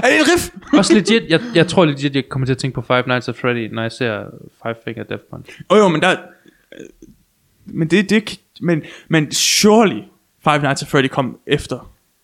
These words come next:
Speaker 1: Five
Speaker 2: Ja,
Speaker 1: Nights,
Speaker 2: ja, ja,
Speaker 1: eller Five
Speaker 2: selvfølgelig.
Speaker 1: Finger, ikke? Nu kan jeg ikke engang
Speaker 2: Selvfølgelig.
Speaker 1: huske Five Nights at Death Punch.
Speaker 2: Det er
Speaker 1: Jeg kan ikke
Speaker 2: kon-,
Speaker 1: engang
Speaker 2: konceptalbum.
Speaker 1: Kan du
Speaker 2: Fra den
Speaker 1: lide,
Speaker 2: af.
Speaker 1: kan du lide Five Nights at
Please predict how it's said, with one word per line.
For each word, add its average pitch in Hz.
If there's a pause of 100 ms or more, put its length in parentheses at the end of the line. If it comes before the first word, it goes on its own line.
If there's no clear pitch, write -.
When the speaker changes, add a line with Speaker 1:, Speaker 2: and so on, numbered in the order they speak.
(540)
Speaker 1:
Five 139
Speaker 2:
Ja, -
Speaker 1:
Nights, 113
Speaker 2:
ja, 135
ja, 139
Speaker 1:
eller 131
Five 131
Speaker 2:
selvfølgelig. 131
Speaker 1:
Finger, 120
ikke? 196
Nu 185
kan 160
jeg 117
ikke 117
engang 120
Speaker 2:
Selvfølgelig. 135
Speaker 1:
huske -
Five -
Nights 127
at 123
Death 131
Punch. 143
Speaker 2:
Det -
er -
Speaker 1:
Jeg -
kan 175
ikke 170
Speaker 2:
kon-, -
Speaker 1:
engang -
Speaker 2:
konceptalbum. 127 (640)
Speaker 1:
Kan -
du -
Speaker 2:
Fra 131
den 180
Speaker 1:
lide, 123
Speaker 2:
af. 117 (300)
Speaker 1:
kan 165
du 170
lide -
Five 240
Nights 220
at 208